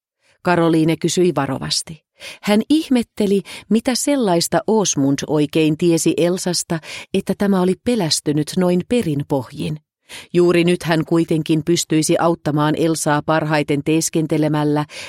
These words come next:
ettei ollut kuullut mitään. Karoliine kumartui poimimaan posliinin sirpaleita lattialta. "Annappa kun autan sinua, vahinkoja sattuu." "Ei," Elsa sanoi yhtäkkiä ja kumartui myös kohti lattiaa.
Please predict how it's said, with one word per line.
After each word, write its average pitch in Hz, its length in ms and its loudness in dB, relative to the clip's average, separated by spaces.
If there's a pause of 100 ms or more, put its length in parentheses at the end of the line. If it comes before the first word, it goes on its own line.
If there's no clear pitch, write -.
(100)
ettei 202 400 0
ollut 165 360 0
kuullut 139 460 -2
mitään. 156 500 -6 (520)
Karoliine 294 540 2
kumartui 240 580 2
poimimaan 160 580 0
posliinin 139 540 0
sirpaleita 139 600 -2
lattialta. 156 600 -8 (580)
"Annappa 330 400 0
kun 254 220 4
autan 147 360 0
sinua, 151 400 -2 (360)
vahinkoja 185 520 2
sattuu." - 600 -6 (500)
"Ei," 294 400 2 (380)
Elsa 180 300 0
sanoi 170 380 2
yhtäkkiä 175 640 -2
ja 175 140 2
kumartui 165 520 2
myös 160 240 2
kohti 147 320 -2
lattiaa. 143 640 -6